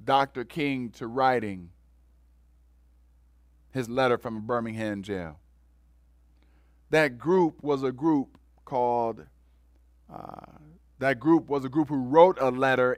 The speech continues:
in a newspaper called A Call for Unity. And that group was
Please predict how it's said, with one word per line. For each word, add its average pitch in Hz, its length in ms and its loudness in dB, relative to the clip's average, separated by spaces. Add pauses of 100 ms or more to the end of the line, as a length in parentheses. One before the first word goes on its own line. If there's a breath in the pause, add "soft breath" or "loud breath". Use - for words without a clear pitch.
(120)
in 160 220 -2
a 135 220 0
newspaper 143 800 -2
called 131 360 0
A 117 100 0
Call 147 440 4
for 135 180 -10
Unity. 123 560 -8 (1900)
And 123 160 -4
that 127 220 2
group 143 380 2 (580)
was 113 240 -6